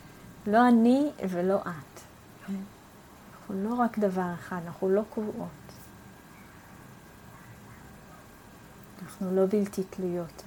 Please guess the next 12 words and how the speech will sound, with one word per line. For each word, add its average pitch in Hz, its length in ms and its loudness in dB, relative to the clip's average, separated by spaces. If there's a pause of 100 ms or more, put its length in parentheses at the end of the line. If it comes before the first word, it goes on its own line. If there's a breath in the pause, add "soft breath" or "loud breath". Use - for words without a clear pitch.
אנחנו 180 380 -8
לא, 185 180 -4 (920)
אה, 175 220 -10
עצמאיות. 170 840 -8 (4000 loud breath)
וככה, 185 480 -2 (760 loud breath)
נורא, 208 580 8 (360)
ככה, - 240 -4
נורא 185 200 6
חשוב 233 460 2
לי 240 140 6
להוסיף 202 580 4
כאן, 185 200 0